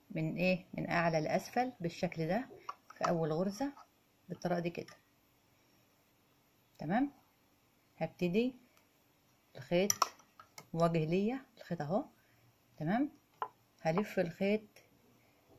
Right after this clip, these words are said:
حوالين الإبرة اللي هنقل عليها، الإبرة الفاضية اللي في إيدي اليمين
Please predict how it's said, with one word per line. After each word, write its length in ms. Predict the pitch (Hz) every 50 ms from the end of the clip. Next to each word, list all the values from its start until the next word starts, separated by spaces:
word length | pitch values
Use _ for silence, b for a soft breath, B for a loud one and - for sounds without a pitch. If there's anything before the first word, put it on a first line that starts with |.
| - -
حوالين 460 | - 160 160 160 160 170 185 190 185
الإبرة 520 | 175 - 190 202 180 196 202 214 214 - -
اللي 520 | 190 185 180 180 185 202 208 214 214 214 - -
هنقل 280 | 202 202 - - 190
عليها، 380 | 180 160 156 151 143 - - - -
الإبرة 280 | 185 175 170 170 170
الفاضية 560 | 170 165 - 196 196 190 220 233 247 247 - - b b b b b b b b -
اللي 100 | 165 147
في 100 | - -
إيدي 140 | 175 165 180
اليمين 360 | 165 165 165 156 - - -